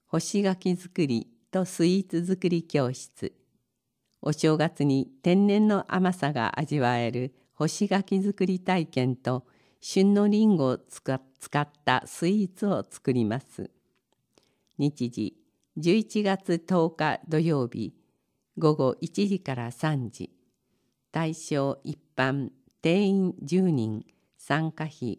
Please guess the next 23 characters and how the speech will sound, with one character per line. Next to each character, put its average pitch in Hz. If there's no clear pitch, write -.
五 135
百 165
円、 110
持 147
ち 175
物、 156
エ 160
プ 175
ロ 135
ン、 -
三 180
角 185
巾、 101
タ 151
オ 113
ル。 98
申 214
し -
込 202
み 202
開 185
始 160
日、 110